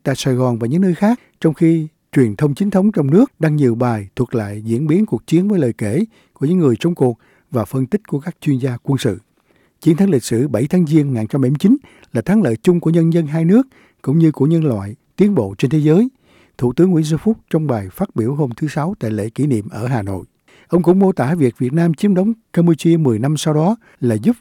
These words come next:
Campuchia tái thiết và hồi phục kinh tế từ đống đổ nát do chế độ diệt chủng để lại,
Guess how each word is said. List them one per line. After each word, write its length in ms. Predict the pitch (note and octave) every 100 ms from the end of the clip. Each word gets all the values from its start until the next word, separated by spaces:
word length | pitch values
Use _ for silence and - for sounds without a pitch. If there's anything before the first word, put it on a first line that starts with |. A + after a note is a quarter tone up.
| _
Campuchia 540 | E3 D#3+ D#3 E3 D#3 D3 _ -
tái 160 | G3
thiết 280 | A3 A3 B3+
và 80 | C3+
hồi 120 | G#2+
phục 220 | - G#2+ -
kinh 160 | D#3+
tế 240 | E3+ G3 B3 _ _ _
từ 140 | - A2
đống 200 | B2+ G3+
đổ 160 | A#2+
nát 260 | D#3 F3+ -
do 100 | D#3
chế 140 | E3
độ 180 | D#3+ A2
diệt 240 | G2+ A#2 -
chủng 200 | A2+ C#3+
để 100 | D3+
lại, 280 | B2+ G2+